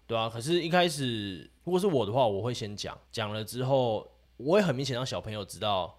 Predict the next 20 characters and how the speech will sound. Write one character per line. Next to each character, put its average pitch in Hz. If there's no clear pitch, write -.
我 110
的 107
语 98
气 92
已 -
经 107
转 92
变 90
了。 -
我 127
觉 180
得 202
动 208
手 151
对 151
于 143
小 127
孩 107
子 101
的 92